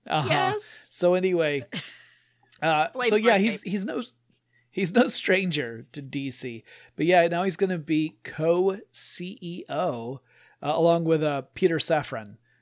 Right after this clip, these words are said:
Speaker 1: and that is interesting. Like, I've been really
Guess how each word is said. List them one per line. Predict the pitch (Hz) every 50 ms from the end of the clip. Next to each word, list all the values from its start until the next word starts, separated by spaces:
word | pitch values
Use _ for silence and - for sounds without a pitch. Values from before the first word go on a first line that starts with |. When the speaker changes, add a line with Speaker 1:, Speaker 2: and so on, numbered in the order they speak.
| _ _ _ -
Speaker 1:
and | - 143 143 143 139 139 139 139 139 135 135 - _ _ 262 180 - _ _ _ _ _ _ _ _
that | 156 147 160 202 233 - _ _
is | 233 240 247 247 254 226 190 - - - - _ _
interesting. | 170 190 233 240 320 311 - - - 190 156 151 160
Like, | 170 170 175 165 - -
I've | 165 165 196 208 - -
been | 254 262 269 247 220 175 156
really | 151 165 170 175 180 175 175 175 180 180 160 -